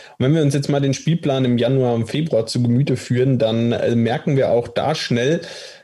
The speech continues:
dass es, äh, eine gewisse Entspannung, Gott sei Dank, gibt. Ähm, natürlich, äh, beginnt die Bundesliga jetzt am zweiten Januar schon sehr, sehr früh, so früh, wie,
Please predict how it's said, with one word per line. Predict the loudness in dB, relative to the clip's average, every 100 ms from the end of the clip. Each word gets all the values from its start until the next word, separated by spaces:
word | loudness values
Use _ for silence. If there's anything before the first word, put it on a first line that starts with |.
| -4
dass | -2 0
es, | -2 -2 -4
äh, | -2 -2 -2
eine | 0 2
gewisse | 2 0 0
Entspannung, | 0 -2 -2 0 2 2 2
Gott | 0 0
sei | 0
Dank, | 2 0 -4 -2
gibt. | -4 -4 -4 -2
Ähm, | 2 2 2 0
natürlich, | 0 0 2 0 -2 -2
äh, | -2
beginnt | 0 0 2 2 2 -2 -6
die | -2 0
Bundesliga | 0 0 0 0 -2 2 2
jetzt | 2 0 -2
am | -4
zweiten | -2 -4 -2
Januar | 0 2 2 0
schon | 0 0 0
sehr, | 2 0 0
sehr | -2
früh, | -2 -2 0
so | -2
früh, | -2 -2 0
wie, | 0 -2